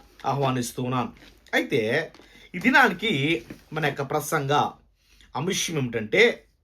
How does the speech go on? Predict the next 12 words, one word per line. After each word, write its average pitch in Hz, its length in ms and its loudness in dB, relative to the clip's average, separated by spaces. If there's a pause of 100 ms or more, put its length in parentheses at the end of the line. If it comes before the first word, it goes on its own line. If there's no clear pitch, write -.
(480)
ఆ, 110 80 0 (2250)
ఆరోపణలు. 190 760 6 (1080)
ఆరోపణలో 156 880 2 (480)
మనం 135 100 -2
నేర్చుకుంటున్న 208 580 4 (720)
రెండో 220 400 6
భాగం 170 380 4
ఏంటయ్యా 139 340 0
అంటే, 131 320 2 (1160)
దానియేలుకు 240 960 8
వ్యతిరేకంగా 202 580 6
చేయబడిన 185 600 -2